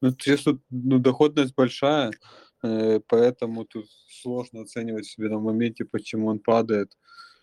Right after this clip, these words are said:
Ну, просто кто-то, да, продаёт. Рыночная история. Новостей каких-то таких не было, что вот всё,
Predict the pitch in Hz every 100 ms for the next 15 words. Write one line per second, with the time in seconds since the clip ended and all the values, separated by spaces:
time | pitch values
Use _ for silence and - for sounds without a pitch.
0 | _ _ _ _ - 131 147 160 143 131
1 | 120 113 120 - 110 107 107 104 - _
2 | _ _ 113 117 110 - 110 107 - 110
3 | 107 104 101 - _ _ _ _ _ _
4 | _ _ _ _ _ _ _ _ _ _
5 | _ _ _ 123 117 123 123 - 135 131
6 | 123 113 107 110 120 113 107 104 101 107
7 | 107 101 - 104